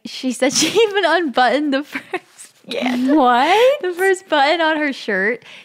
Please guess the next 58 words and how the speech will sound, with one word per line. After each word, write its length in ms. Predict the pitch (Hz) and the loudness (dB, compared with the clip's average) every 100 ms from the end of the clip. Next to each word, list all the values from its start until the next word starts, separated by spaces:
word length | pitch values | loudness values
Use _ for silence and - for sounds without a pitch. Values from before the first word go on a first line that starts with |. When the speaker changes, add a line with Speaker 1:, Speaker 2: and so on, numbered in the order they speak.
| - | -8
Speaker 1:
and 140 | 247 | -6
be 80 | 247 | -4
like, 220 | 233 214 _ - 277 | -6 -8 _ -14 -10
"Some 280 | - 311 269 | -6 -6 -2
guy." 240 | 269 285 | 0 2
And 140 | 240 - | 0 -2
I 120 | 226 | 0
remember 680 | 294 254 214 196 214 208 208 | 0 -2 -2 -4 -2 -4 -4
her, 160 | 190 | -4
like, 200 | 180 175 | -4 -6
telling, 300 | - 190 185 | -8 -8 -8
and 220 | 170 175 - | -10 -12 -6
my 180 | 196 | -4
mom's 180 | 196 196 | -4 -6
like, 140 | 185 - | -8 -4
"I 160 | 202 247 | -4 -2
didn't 320 | 247 294 277 | -2 -2 -2
believe 420 | 180 160 190 202 | -4 -6 -8 -8
you, 240 | 120 - 170 | -8 -8 -8
but, 160 | - - | -10 -10
like, 340 | 101 - - _ _ | -14 -14 -20 _ _
I 40 | 175 | -12
wasn't 240 | 175 - | -12 -14
gonna 260 | - - - - | -14 -14 -16 -14
make 220 | 196 - | -14 -12
a 40 | |
big 160 | - 202 | -14 -14
deal 180 | - 185 | -10 -10
about 220 | 190 - | -8 -10
it." 60 | - - - | -12 -16 -6
But 100 | 233 | -4
she 80 | 254 | -2
was 80 | |
having 220 | 226 226 202 | -2 -2 -2
a 60 | |
panic 300 | - 208 202 | -4 -8 -8
attack 300 | 190 196 - | -8 -10 -8
at 140 | - 202 | -10 -12
the 40 | |
party 260 | - 185 185 | -8 -6 -6
and 80 | 185 | -10
she 100 | 190 | -12
wanted 300 | 180 175 180 | -10 -12 -12
to 60 | |
go 160 | 208 196 | -8 -8
home, 320 | 190 190 233 | -8 -6 -6
but 120 | 277 | -6
she 120 | 233 247 | -8 -6
was, 80 | |
like, 180 | 240 240 | -4 -4
embarrassed 560 | 220 202 185 185 208 - | -6 -6 -6 -4 -8 -10
to 60 | 208 | -16
say 240 | - - | -10 -8
she 140 | - - | -8 -12
had 120 | - | -12
a 40 | |
panic 340 | 220 214 262 311 | -12 -12 -10 -10
attack. 360 | 330 349 349 | -12 -14 -16